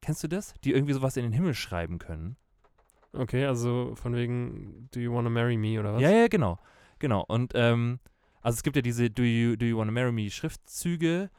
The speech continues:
Speaker 1: aber es gibt die ja auch, die das irgendwie mit so Chemtrails in den Himmel malen.
Speaker 2: Mhm.
Speaker 1: Und es war eher so ein Malerflugzeug.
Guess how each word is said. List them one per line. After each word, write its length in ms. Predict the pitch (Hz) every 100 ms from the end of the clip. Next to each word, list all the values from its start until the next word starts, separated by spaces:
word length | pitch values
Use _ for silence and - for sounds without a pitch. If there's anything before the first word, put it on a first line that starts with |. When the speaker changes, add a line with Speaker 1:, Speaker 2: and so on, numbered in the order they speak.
| - -
Speaker 1:
aber 100 | 123
es 80 |
gibt 180 | - -
die 60 | 139
ja 100 | 131
auch, 160 | 123
die 160 | 127 123
das 160 | 123 -
irgendwie 320 | 127 127 123
mit 180 | 123 -
so 200 | 123 -
Chemtrails 580 | - 135 143 - 120 117
in 180 | - 113
den 120 | 113
Himmel 260 | 92 120 101
malen. 720 | 87 87 85 80 80 90 92 _ 123
Speaker 2:
Mhm. 280 | 110 117 131
Speaker 1:
Und 100 | 127
es 120 | 143
war 140 | 151
eher 160 | 151 156
so 100 | 143
ein 80 | 135
Malerflugzeug. 1000 | 127 135 107 - 92 - - 78 -